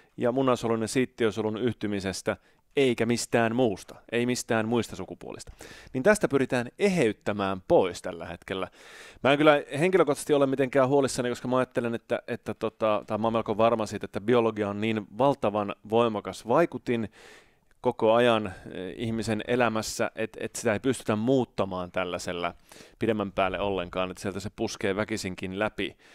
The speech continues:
Mutta ymmärrän, ymmärrän kyllä ajatuksen siinä taustalla. Olen, oon vaan, tota, optimistisempi tämän tulevaisuuden suhteen. Tota, eh, mi-, mikä tässä Wokema, muistan sä kerran sanoit, että tässä on meneillään kulttuurivallankumous,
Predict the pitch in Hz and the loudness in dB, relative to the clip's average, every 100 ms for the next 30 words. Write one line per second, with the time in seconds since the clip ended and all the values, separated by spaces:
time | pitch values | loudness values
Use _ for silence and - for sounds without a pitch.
0 | - - 104 - 98 127 120 110 107 - | -18 -10 -8 -4 -4 -2 0 2 0 -2
1 | 131 117 104 113 113 127 123 110 113 104 | 0 0 0 0 2 4 2 0 -6 -4
2 | 113 - 139 113 - 85 85 - - _ | -4 2 2 2 -2 -6 -8 -12 -20 _
3 | - 104 104 - - 113 104 104 104 98 | -6 -4 -4 -8 -4 -2 0 0 0 -2
4 | 107 - 104 101 95 117 - 92 90 90 | -6 -2 0 0 -2 -4 -2 -6 -6 -6
5 | 92 90 - 92 95 110 104 95 95 98 | -6 -8 -8 -4 -2 0 0 0 -2 -2
6 | 92 92 87 - - 67 - - - - | -6 -8 -10 -10 -10 -12 -12 -20 -20 -20
7 | - _ - 120 - 139 131 120 - - | -20 _ 0 0 6 6 4 -2 -16 -18
8 | - 139 139 143 180 208 226 233 - 180 | -4 2 4 2 0 0 4 4 4 4
9 | 214 202 156 175 175 165 - 180 170 151 | 6 4 4 2 0 -2 2 4 4 4
10 | 151 139 139 151 135 123 - _ _ _ | 2 2 0 0 0 -4 -14 _ _ _
11 | _ - 131 135 147 143 143 139 160 - | _ -2 2 4 4 4 2 2 2 2
12 | 143 127 113 127 120 110 98 113 104 98 | 0 2 4 4 4 0 -4 -4 0 0
13 | 92 90 - | 0 -4 -10